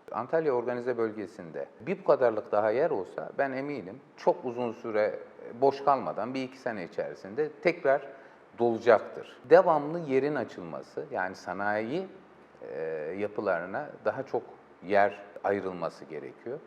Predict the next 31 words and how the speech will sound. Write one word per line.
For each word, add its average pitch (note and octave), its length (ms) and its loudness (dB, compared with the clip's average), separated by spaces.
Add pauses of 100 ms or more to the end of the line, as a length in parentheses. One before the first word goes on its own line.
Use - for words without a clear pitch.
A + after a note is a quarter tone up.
(100)
Antalya D#3+ 580 0 (140)
hem D#3 160 -2
tarım D3 420 2 (440)
hem C3+ 140 -2
sanayi C3 380 0
şehri G#2+ 360 -6
olmak G#2 380 -2 (180)
zorunda. F#2+ 500 -4 (500)
Yalnızca A#2+ 400 -2
tarım A2+ 260 0
ya F2 140 -4
da F2 100 -2
yalnızca F#2+ 600 -2
turizmle F#2 540 -10
olmuyor. A2+ 560 -6
Bunu A#2 180 -6
sanayiyle, A2+ 680 -2 (240)
sanayi G2+ 680 -4 (260)
tesisleriyle E2+ 840 -8
güçlendirmemiz D#3 840 -4
gerekiyor. - 500 -12 (280)
Öyle D#3+ 240 0
olunca D3 440 -2
dediğim B2 320 -6
gibi E2+ 180 -8
yani F2 260 -4
sanayi A#2+ 680 -2
bölgelerinin F2 720 -4
çok - 320 -2
daha F2 220 4
fazla G#2+ 540 0